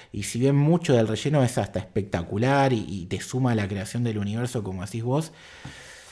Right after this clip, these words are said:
se nota, se nota que está estirado y bueno, es, es un poco irremontable, y si bien lo miramos con cariño, eh, es, es densita, es densita la, la trilogía.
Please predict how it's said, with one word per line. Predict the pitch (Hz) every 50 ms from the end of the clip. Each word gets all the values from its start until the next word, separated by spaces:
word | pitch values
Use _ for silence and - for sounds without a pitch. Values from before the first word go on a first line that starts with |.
| - _ _
se | - - - 85
nota, | 87 92 92 85 80 - -
se | - - 95
nota | 90 101 98 104 107 92
que | 87
está | 92 - -
estirado | 95 92 - 107 95 101 104 113 117 117 117 113
y | 113 104 98 92 90
bueno, | 87 85 78 76 78 80 -
es, | 69 82 87 - - - - - - - _
es | - - -
un | 113 101
poco | 95 110 107 113 110
irremontable, | 98 95 98 95 98 101 98 98 113 117 123 123 120
y |
si | 113 - 123
bien | 123 127 131 131 135 - - _ _ _ -
lo | 117 120 123 123
miramos | 123 131 143 151 160 156 156
con | - 147 131
cariño, | 127 135 123 127 143 147 151 160 165 175 175 175 - - - - - - - -
eh, | - - 95 95 95 90 87 80 82 87 85 - -
es, | - - - - - - -
es | 85 - - 90
densita, | 98 107 110 107 - - 92 87 80 - 76 85 101
es | 107 90
densita | 87 87 85 - 82 76 - - 87
la, | - - - - - - - _ _ _ _ _
la | - 90 80
trilogía. | - 85 82 82 80 - - 80 76 78